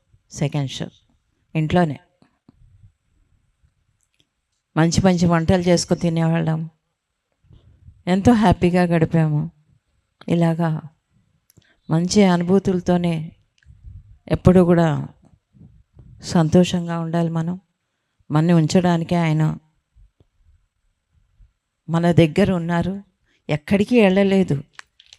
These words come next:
ఆయన ఎక్కడికి వెళ్ళలేదు, మనతో ఉన్నారు.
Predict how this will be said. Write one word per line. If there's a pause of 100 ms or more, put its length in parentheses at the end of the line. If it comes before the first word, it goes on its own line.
(840)
ఆయన
ఎక్కడికి
వెళ్ళలేదు, (1500)
మనతో
ఉన్నారు.